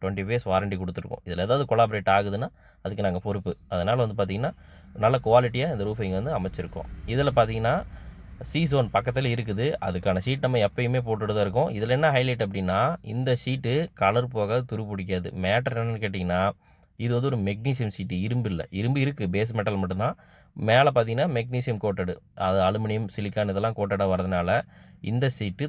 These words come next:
துருவே பிடிக்காது. மேல பார்த்தீங்கன்னா மேட் ஃபினிஷிங் பெயிண்ட் இருக்கு, அதனால கலர் ஃபேடிங்கே ஆகாது.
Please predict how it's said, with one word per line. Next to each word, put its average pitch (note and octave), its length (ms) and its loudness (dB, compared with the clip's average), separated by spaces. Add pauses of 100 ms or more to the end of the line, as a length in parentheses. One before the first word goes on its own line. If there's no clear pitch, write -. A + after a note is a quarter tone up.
துருவே A#2+ 400 0
பிடிக்காது. G#2 520 0
மேல A2+ 300 4
பார்த்தீங்கன்னா A#2+ 460 0
மேட் A#2+ 180 4
ஃபினிஷிங் G#2+ 340 -4
பெயிண்ட் F#2 200 -2
இருக்கு, F#2 160 -4
அதனால G#2+ 220 0
கலர் G2 280 2
ஃபேடிங்கே G2+ 360 -2
ஆகாது. F#2 520 0